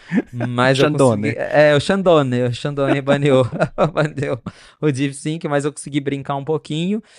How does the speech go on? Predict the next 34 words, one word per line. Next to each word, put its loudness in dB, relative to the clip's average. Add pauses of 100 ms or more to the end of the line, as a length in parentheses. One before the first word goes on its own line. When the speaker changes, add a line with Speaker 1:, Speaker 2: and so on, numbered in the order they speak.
Speaker 1:
e -2
fiquei -2
bem 2
surpreso, 0
realmente, -2 (340)
em -16
respostas, 0
assim, -10
interação, -4
nível -4
chat -16
G -4
P -2
T -4
mesmo, -8
coisa -10
muito -14
boa, -6
muito -14
bacana, -6 (300)
funcionou -6
muito -8
bem, 2
eu 6
mesmo -2 (400)
usei 2
a 4
viagem -4
inteira 4
como -2
guia 0
turístico, -2
né? -12
Tá? -6